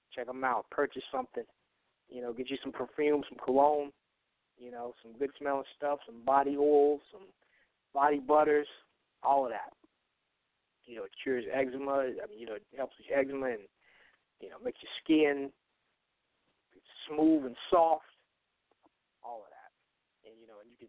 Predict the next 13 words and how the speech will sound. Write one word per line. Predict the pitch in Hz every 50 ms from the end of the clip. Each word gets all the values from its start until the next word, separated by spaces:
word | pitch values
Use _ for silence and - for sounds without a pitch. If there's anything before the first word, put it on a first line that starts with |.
| _ 113
get | 123 110 - -
rubbed | 127 131 135 131 -
down | - 135 131 135 135 135 131 123
and | 120 127
listen | 127 120 _
to | - 131
the | 120 - -
song | - 143 135 131 127 127 - - -
So | - 143
Wet | 135 131 131 143 139 127 - _ _ _ _ _ _ _ _ _ _ _ _ _ _ _ _ - 175
by | 151 131
Young | 127 131 143 147 147 139
Abundance | 139 131 127 135 147 143 135 131 127 -